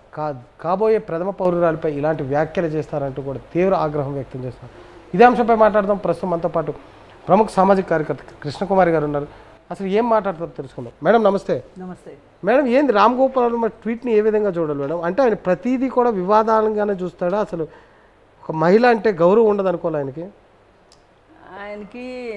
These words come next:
Speaker 2: మహిళ అంటే గౌరవం ఉందా లేదా అనే దానికంటే కూడా ముందు మనం ఆలోచించాల్సింది ఏంటంటే,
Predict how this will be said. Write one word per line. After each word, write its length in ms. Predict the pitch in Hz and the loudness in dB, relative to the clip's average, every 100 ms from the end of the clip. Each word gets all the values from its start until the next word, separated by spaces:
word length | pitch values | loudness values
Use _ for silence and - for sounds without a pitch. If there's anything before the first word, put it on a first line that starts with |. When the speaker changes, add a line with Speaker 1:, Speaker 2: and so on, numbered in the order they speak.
| 185 | -10
Speaker 2:
మహిళ 340 | 185 202 240 | -8 -8 -6
అంటే 220 | 247 233 | -8 -6
గౌరవం 420 | 214 208 196 202 190 | -6 -4 -4 -6 -8
ఉందా 340 | 180 175 180 | -10 -8 -6
లేదా 340 | 175 170 170 | -6 -4 -4
అనే 200 | 170 165 | -4 -4
దానికంటే 540 | 160 165 156 165 151 190 | -4 -6 -6 -8 -6 -4
కూడా 220 | 175 175 | -4 -4
ముందు 500 | 156 151 160 143 190 - - - - - - | -6 -6 -6 -6 -10 -14 -20 -20 -20 -20 -10
మనం 140 | 190 | -6
ఆలోచించాల్సింది 880 | 190 196 233 226 202 190 160 175 160 | -2 -2 -2 -4 -4 -4 -4 -6 -6
ఏంటంటే, 600 | 156 156 143 131 180 | -6 -6 -8 -8 -12